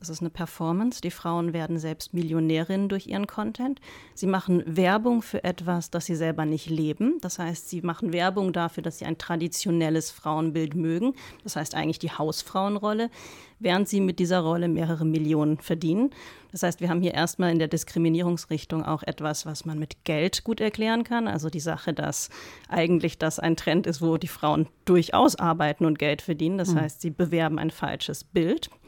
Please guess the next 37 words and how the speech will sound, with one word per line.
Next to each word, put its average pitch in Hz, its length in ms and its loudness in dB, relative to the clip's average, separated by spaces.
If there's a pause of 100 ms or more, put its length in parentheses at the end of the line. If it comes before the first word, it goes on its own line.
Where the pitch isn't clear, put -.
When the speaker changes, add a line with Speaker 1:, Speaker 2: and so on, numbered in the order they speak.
(680)
Speaker 1:
Das - 140 -4
andere 196 360 6
ist, 185 400 0
wir 175 140 2
wissen 196 400 2
ganz 175 280 0
oft, - 240 -2
gerade 165 280 0
in 160 80 0
den - 80 -4
U 165 40 4
S 165 160 0
A, 175 220 2 (520)
ähm, 175 540 4
dass, - 440 2 (640)
äh, 185 280 6
hier 202 340 6
idealisiert 180 720 2
wird 180 200 0
ein, 165 260 0
ein 170 220 0
weißes 160 400 -2
Christentum. 156 800 -4
Speaker 2:
Das, - 100 4
Speaker 1:
Und 165 100 0
das 151 140 4
Speaker 2:
glaub - 20 0
ich, 156 100 -4
ist 156 180 0
wesentlich, 170 360 2
Speaker 1:
bedeutet 190 240 0
Speaker 2:
ne? - 80 -10
Die 175 60 2
sind 208 200 4
alle 233 200 8
weiß, 139 320 2
ne? 175 100 0